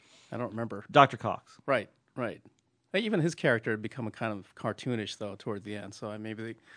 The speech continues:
Speaker 1: you know, they could, it could stand to lose him. They could find some other character, but I think they would have a problem with, uh, replacing Zach.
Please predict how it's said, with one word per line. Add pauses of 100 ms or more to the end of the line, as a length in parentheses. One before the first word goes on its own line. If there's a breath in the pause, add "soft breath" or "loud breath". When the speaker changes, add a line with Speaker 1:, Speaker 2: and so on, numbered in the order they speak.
(300 loud breath)
Speaker 1:
you
know,
they
could,
it
could
stand
to
lose
him.
They
could
find
some
other
character,
but
I
think
they
would
have
a
problem
with,
uh,
replacing
Zach.